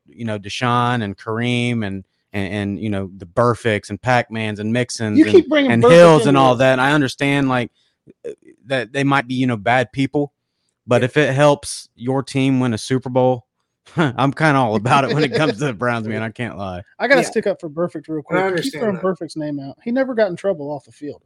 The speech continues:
Speaker 2: ever.
Speaker 3: I
Speaker 1: Okay.
Speaker 2: He
Speaker 3: Yeah.
Speaker 2: fucked people up on it. But.
Speaker 3: Yeah. But at the end of the day, um, being a fan is a choice.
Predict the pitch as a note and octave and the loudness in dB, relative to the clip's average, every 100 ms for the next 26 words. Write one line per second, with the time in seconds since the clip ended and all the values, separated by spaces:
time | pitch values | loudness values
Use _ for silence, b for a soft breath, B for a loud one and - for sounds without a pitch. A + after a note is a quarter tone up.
0 | - F#3 - _ _ - _ _ _ _ | -8 -8 -8 _ _ -20 _ _ _ _
1 | _ _ _ _ B A2+ B C#3+ - F#2 | _ _ _ _ B -16 B -2 0 -4
2 | F#2 D#3+ C#3 _ _ - G3+ - G3+ F3+ | -6 -8 -8 _ _ -6 0 4 4 2
3 | A3 G#3 G3 D#3 A#3 D#3 - _ - - | 0 2 2 2 -4 -4 -12 _ -20 -20
4 | _ C#3+ C3+ F2+ _ _ _ _ _ F#3 | _ -8 -8 -10 _ _ _ _ _ 0
5 | E3+ - - E3+ F#3 G3+ A#3 A3 E3 E3 | 0 -6 -6 -4 0 2 4 4 4 4
6 | E3+ E3 D#3+ _ - D#3+ C#3+ B2 A#2 A#2 | 2 -4 -10 _ -6 -2 -2 -6 -10 -8
7 | D#3 D#3+ E3 E3 E3 D#3+ B2+ A#2 D3+ D#3+ | -6 -6 -6 -6 -4 -6 -8 -10 -6 -6
8 | F3 - | -6 -12